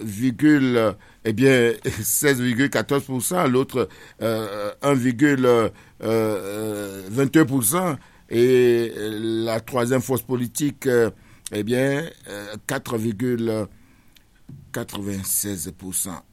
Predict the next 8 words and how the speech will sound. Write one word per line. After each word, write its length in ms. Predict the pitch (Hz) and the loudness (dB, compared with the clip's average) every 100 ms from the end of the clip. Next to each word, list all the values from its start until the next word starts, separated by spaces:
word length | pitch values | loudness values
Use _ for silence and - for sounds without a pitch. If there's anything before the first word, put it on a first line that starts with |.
| _ _ | _ _
Le 280 | 143 156 175 | 2 6 6
taux 260 | 175 269 277 | 6 0 2
de 160 | 165 | 6
participation 1200 | 160 - 147 147 - 139 139 120 - 127 120 113 - _ _ - - _ | 6 4 0 -2 -2 0 0 0 0 0 2 0 -4 _ _ -20 -20 _
est 140 | 117 | -2
de 580 | 120 120 120 113 104 90 - - - - | 4 8 8 8 4 0 -6 -20 -20 -10
trente-six 460 | 123 123 - 139 | -6 -4 0 0
virgule 640 | 110 113 104 123 101 82 | 0 0 0 -2 -2 -6